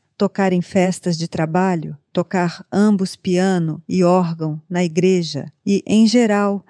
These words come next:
abençoar a vida de outras pessoas com seu treinamento e talento musicais. Quando vocês se deixam paralisar por seus erros,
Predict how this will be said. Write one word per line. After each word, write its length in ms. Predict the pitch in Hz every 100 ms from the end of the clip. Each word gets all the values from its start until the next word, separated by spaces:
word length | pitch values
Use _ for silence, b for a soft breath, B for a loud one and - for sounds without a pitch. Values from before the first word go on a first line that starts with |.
| b
abençoar 960 | - 190 202 202 - 233 208 202 - - -
a 140 | 214
vida 480 | 185 202 220 185 190
de 160 | 165
outras 440 | 180 190 196 180 -
pessoas 880 | - 170 - 190 170 160 160 - _
com 160 | - 185
seu 240 | - 190
treinamento 920 | 170 180 175 165 165 180 214 220 220 214 b
e 80 | -
talento 580 | - 240 220 170 156 -
musicais. 800 | 160 156 165 - 170 147 - - _ _ _ _
Quando 240 | 190 190
vocês 560 | 180 196 - 214 202 208
se 140 | -
deixam 500 | 175 190 196 - 185
paralisar 760 | 175 180 180 180 165 185 175 170
por 220 | - 170
seus 360 | - 180 156 180
erros, 520 | 190 170 160 165